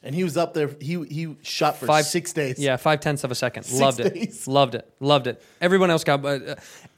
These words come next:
Speaker 2: my favorite thing about all the cameos in that from comedians, 'cause it was, like, Sam Morril was in that, Gary Gulman was in that. Um,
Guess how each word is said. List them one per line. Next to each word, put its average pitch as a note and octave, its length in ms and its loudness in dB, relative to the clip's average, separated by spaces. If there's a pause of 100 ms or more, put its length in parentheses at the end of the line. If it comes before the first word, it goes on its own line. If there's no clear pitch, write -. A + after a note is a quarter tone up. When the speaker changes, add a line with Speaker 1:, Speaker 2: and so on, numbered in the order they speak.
(120)
Speaker 2:
my F3 180 6
favorite G#3 280 4
thing G#3 80 2
about F3 160 4
all D3 80 4
the C#3+ 60 -2
cameos D#3 420 2
in F#3 80 2
that F#3 180 -2
from C#3+ 140 -2
comedians, D3+ 520 -2
'cause C3 140 -6
it B2+ 40 -2
was, B2 80 -2
like, A#2+ 80 -10
Sam E3 220 2
Morril D3 260 4
was C#3+ 140 0
in C#3 120 -2
that, C3+ 180 -2
Gary D3 220 2
Gulman C#3 340 0
was C3 160 -4
in C3+ 140 -2
that. C3 400 -2
Um, B2 540 -4